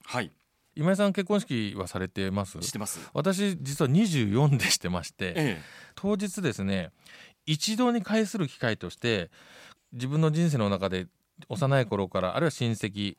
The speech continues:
Speaker 2: お友達、いろいろな人が混じって、今の現場の職場の人も来て、すごく感激しまして、実は迎賓の時に泣いてたんですよ。<laughs> これで、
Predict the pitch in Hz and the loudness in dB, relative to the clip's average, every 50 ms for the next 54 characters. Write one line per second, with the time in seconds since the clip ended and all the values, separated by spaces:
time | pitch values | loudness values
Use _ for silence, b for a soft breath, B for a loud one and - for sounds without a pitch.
0 | - - 113 - - 117 110 98 90 92 90 82 - - - 87 85 - - _ | -8 -8 -4 -2 0 2 2 2 2 0 -2 -2 -4 -8 -8 -8 -8 -8 -8 _
1 | 120 123 147 170 180 180 190 190 180 190 220 202 156 120 107 98 95 101 - _ | -2 2 2 4 4 4 4 2 2 2 0 0 2 2 2 0 -2 -4 -14 _
2 | _ 104 104 110 120 107 95 90 98 117 117 110 101 87 90 - 101 101 98 - | _ -2 0 2 2 2 2 2 2 0 2 2 0 -2 -2 -6 -8 -10 -6 -2
3 | 95 92 92 90 85 85 85 - - 101 120 117 117 110 107 104 - - 98 85 | -2 0 0 0 0 -2 -2 -2 -2 -2 0 2 2 2 2 0 -2 -2 -4 -4
4 | 82 - _ 98 98 90 85 B B B B B B B B B B B - - | -4 -4 _ -2 -2 -2 -4 B B B B B B B B B B B -10 -4
5 | 185 233 294 233 226 160 - - 127 117 117 110 - - 101 101 92 98 85 90 | 0 0 2 2 2 0 2 2 2 2 2 2 0 0 -2 -2 -2 -2 -4 -4
6 | 117 139 202 151 104 101 156 208 226 208 247 240 240 220 240 180 123 92 180 104 | 0 2 2 2 4 6 6 8 8 8 8 6 6 6 4 4 4 6 6 6
7 | 127 147 - 294 - - - 123 - 906 855 - - - - - - - - 359 | 6 6 6 4 4 4 2 2 2 4 2 2 2 2 2 2 2 2 2 0
8 | - 220 - - - - 320 - - - - 240 185 - - - - - - 226 | -2 -2 -4 -4 -4 -6 -8 -8 -4 -6 -6 -6 -6 -8 -12 -12 -10 -10 -8 2
9 | 202 226 240 220 202 214 151 - | 4 4 4 4 4 2 2 2